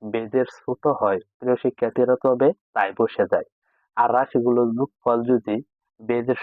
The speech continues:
সমান বা বেশি হয়, ওই যোগফল থেকে বেজ বিয়োগ হয়, আর বেজ বিয়োগ হওয়ার কারণে হাতে এক থাকে। তো দেখো, আমরা এই দুটি কথার উপর যোগ করি। এই যে রাশিগুলোর যোগফল যদি বেজের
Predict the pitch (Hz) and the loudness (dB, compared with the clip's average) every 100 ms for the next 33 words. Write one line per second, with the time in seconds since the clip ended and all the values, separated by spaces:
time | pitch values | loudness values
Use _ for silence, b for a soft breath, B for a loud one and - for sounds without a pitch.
0 | - - 135 139 120 95 - _ _ 110 | -6 -2 0 0 -2 -6 -14 _ _ -4
1 | 113 107 147 - 147 117 104 92 _ _ | -4 0 -2 0 0 2 0 -2 _ _
2 | _ _ _ _ - 139 131 147 151 - | _ _ _ _ -6 -4 -2 -2 -2 0
3 | 123 123 131 143 117 123 110 101 127 139 | 0 0 0 0 2 2 2 2 2 2
4 | - 101 95 - - 127 117 120 120 104 | -2 -6 -6 -8 -2 0 2 2 0 -2
5 | 120 135 156 - - 117 123 - 139 135 | 0 2 2 -2 -2 0 0 0 0 2
6 | 135 180 _ - 110 - 120 - - 120 | 0 -4 _ -4 -4 -2 -4 -4 -12 -14
7 | - - _ _ _ _ _ _ - 123 | -14 -18 _ _ _ _ _ _ -2 0
8 | 135 - 117 120 127 120 135 135 127 123 | 0 0 0 2 2 2 0 0 0 0
9 | 127 123 - 123 139 _ _ - 113 127 | 0 0 0 -2 -4 _ _ -20 -8 -8
10 | - 131 117 165 _ _ _ - 123 123 | -4 -4 -4 -8 _ _ _ -2 0 0
11 | 139 - 123 120 117 143 - 127 120 127 | 0 -2 0 2 0 -2 0 0 2 2
12 | 127 117 120 127 | 2 2 2 0